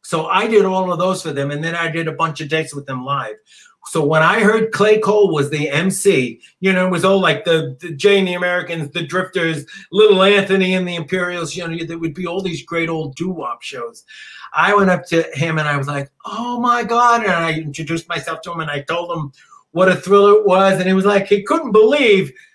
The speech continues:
that I was in the Blues Magoos all that time. And then he must have passed away two, three years after that, you know. But again, when people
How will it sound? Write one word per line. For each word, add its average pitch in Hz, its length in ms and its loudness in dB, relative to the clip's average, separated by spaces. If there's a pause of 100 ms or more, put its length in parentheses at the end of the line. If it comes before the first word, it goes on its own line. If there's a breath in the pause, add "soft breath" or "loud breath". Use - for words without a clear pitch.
that 175 160 -2
I 180 180 0
was 208 140 2
in 196 140 0
the 180 100 -8
Blues 180 380 -2
Magoos 160 560 -4 (500 soft breath)
all 160 240 -6
that 165 220 -8
time. 160 320 -6
And 170 100 -6
then 208 180 -4
he - 60 -18
must 202 260 -6
have 190 120 -12
passed 180 220 -6
away 156 180 -8
two, 143 180 -12
three 147 200 -12
years 139 260 -6
after 127 320 -16
that, 113 240 -20 (160)
you 123 120 -20
know. 110 160 -18 (360 loud breath)
But 170 260 0
again, 170 480 0 (340 soft breath)
when 165 420 -2 (360)
people 196 480 0